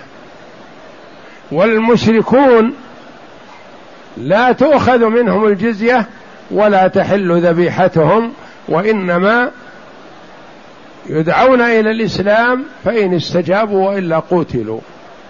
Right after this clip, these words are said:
ما يقبل منهم إلا الإسلام أو السيف. فالطوائف ثلاث: أهل الكتاب يقبل منهم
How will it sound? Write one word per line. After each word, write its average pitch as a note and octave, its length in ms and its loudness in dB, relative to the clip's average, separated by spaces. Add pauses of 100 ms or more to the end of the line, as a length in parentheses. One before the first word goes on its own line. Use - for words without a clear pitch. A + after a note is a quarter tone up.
(400)
ما F3 80 0
يقبل F#3+ 440 0
منهم E3 340 -2
إلا G3 160 -2
الإسلام G#3 520 -2
أو F3+ 120 0
السيف. C3 380 -4 (920)
فالطوائف G#3 640 2 (840)
ثلاث: F3+ 400 -2 (1600)
أهل F3+ 220 0
الكتاب A3+ 600 0 (1160)
يقبل F3+ 480 0
منهم G#3+ 560 0